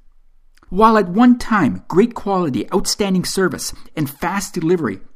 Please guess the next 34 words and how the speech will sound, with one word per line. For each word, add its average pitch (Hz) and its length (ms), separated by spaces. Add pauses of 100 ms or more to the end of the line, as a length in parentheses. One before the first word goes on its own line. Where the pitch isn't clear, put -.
(200)
were 151 200
valuable 208 580
benefits 180 520
that 135 180
customers 180 480
are 139 60
willing 170 260
to - 80
pay 143 200
extra 185 320
for, 95 380 (360)
these 208 300
benefits 190 580
are 127 120
now 143 240
expected, - 680 (300)
and 143 260
in 247 220
their 240 120
place, - 540 (400)
price 202 220
has - 160
become 156 380
the 123 60
primary 160 680
point 143 360
of 131 140
differentiation. 120 880 (880)
Print 262 360
has - 180
become 170 360
a 120 60
price-sensitive 156 1000
commodity. 117 600